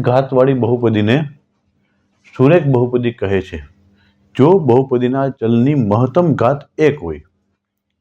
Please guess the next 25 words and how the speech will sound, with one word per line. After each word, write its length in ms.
તો 100
આવી 340
બહુપદીને 440
આપણે 280
એક 220
ઘાતવાળી 400
બહુપદી 460
કહી 260
શકીએ. 320
એક 220
ઘાતવાળી 500
બહુપદીને 540
આપણે 300
સુરેખ 320
બહુપદી 420
તરીકે 320
ઓળખીએ 400
છીએ. 240
વ્યાખ્યા 420
એમ 80
છે 100
કે 100
એક 120
ઘાતવાળી 500
બહુપદીને 520